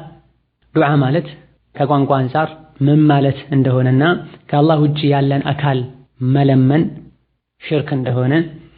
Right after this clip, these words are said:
እንደዚሁ ደግሞ በስተመጨረሻም ከአላህ ውጭ ያለን አካል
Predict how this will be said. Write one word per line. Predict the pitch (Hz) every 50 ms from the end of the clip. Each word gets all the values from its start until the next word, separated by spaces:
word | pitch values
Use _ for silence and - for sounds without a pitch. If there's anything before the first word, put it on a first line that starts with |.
| _ _ - -
እንደዚሁ | 165 156 156 151 156 147
ደግሞ | 143 139 160 170
በስተመጨረሻም | 156 147 156 151 143 135 147 139 131 139 - 156 156 175 180 - - - - - _ _ _ _ _ _ _ _ _ _ _ _ -
ከአላህ | 160 151 151 151 147
ውጭ | 151 147 147 156
ያለን | 151 143 147 147 143 143 -
አካል | - 143 - 143 143